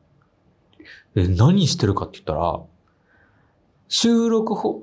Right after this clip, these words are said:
したのはしたんだけど、出川さんが乱入するからって言って、冒頭十分間だけ、生電話で、中継で、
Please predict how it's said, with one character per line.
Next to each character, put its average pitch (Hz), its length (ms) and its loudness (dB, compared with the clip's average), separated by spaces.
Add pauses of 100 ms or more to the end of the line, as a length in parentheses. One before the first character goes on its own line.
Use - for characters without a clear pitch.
(440)
し - 160 -4
た 202 140 0
の 160 80 2
は 104 80 2
し - 60 -4
た 139 140 -2
ん 107 80 -2
だ 87 80 -6
け 90 100 -6
ど、 95 300 0 (640)
出 156 180 2
川 180 180 2
さ 113 120 -2
ん 90 40 0
が 87 80 -2
乱 127 260 2
入 135 120 0
す - 140 -4
る 123 80 -4
か - 100 -2
ら 69 80 -4
っ - 80 -12
て - 140 -20 (100)
言 87 120 -4
っ - 40 -10
て、 - 60 -14 (200)
冒 160 260 2
頭 165 200 -2
十 139 120 -2
分 147 300 -4
間 156 180 0
だ 143 100 0
け、 139 340 -2 (1160)
生 143 320 4
電 135 260 4
話 87 120 0
で、 - 220 -10 (560)
中 135 300 4
継 127 260 0
で、 104 300 0